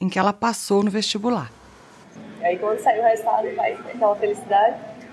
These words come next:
Speaker 2: E aí, cursei o curso tranquilo e dois mil e quinze, no final de dois mil e quinze pra dezesseis, né, começou a epidemia de Zika por aqui. Até então, todo mundo assim, "O que é isso? O que é isso?" E, é,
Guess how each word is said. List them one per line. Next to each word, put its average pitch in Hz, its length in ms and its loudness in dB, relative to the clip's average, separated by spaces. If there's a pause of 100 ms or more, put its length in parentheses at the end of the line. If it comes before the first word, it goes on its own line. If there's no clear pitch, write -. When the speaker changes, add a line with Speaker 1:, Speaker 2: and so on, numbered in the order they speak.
(260)
Speaker 2:
E 269 60 0
aí, 269 140 4
cursei 330 340 2
o 294 80 -4
curso 277 440 2
tranquilo 254 680 0 (400)
e 262 400 -2 (240)
dois 214 160 8
mil 233 120 2
e 233 160 -2 (300)
quinze, 277 360 0
no 269 140 -4
final 247 240 6
de 233 40 -2
dois 240 100 2
mil 240 120 2
e - 20 -12
quinze 220 220 -4
pra 220 140 0 (220)
dezesseis, 202 460 2
né, 220 160 0
começou 202 300 -4
a - 20 6
epidemia 175 400 -6
de 175 160 -8
Zika 170 420 -2 (200)
por 170 120 -6
aqui. 170 420 0 (420)
Até 220 160 4
então, 226 260 0
todo 226 220 4
mundo 220 160 0
assim, 220 280 -2 (280)
"O 208 80 -12
que - 120 -2
é 214 120 4
isso? 196 400 -8
O 220 40 -10
que 226 120 -4
é 202 100 -2
isso?" 190 320 -10 (640)
E, 240 480 -4 (320)
é, 180 420 -2